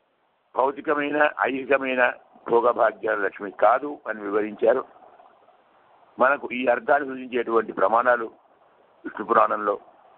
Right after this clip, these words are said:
రామాయణంలో, చాలా చాలా గ్రంథాల్లో ఉన్నాయి. మనకు విష్ణు పురాణంలో గజేంద్రుడు తావులు తప్పెను,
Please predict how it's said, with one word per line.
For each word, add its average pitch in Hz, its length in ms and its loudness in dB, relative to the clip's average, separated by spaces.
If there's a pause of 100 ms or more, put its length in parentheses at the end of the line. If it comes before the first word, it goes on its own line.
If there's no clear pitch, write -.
(140)
రామాయణంలో, 95 600 -4 (1040)
చాలా 123 160 2
చాలా 120 160 0
గ్రంథాల్లో 101 560 0
ఉన్నాయి. 113 340 -2 (1500)
మనకు 113 260 2
విష్ణు 107 260 0
పురాణంలో 131 640 0 (1600)
గజేంద్రుడు 131 680 0 (640)
తావులు 120 340 2
తప్పెను, 127 520 -2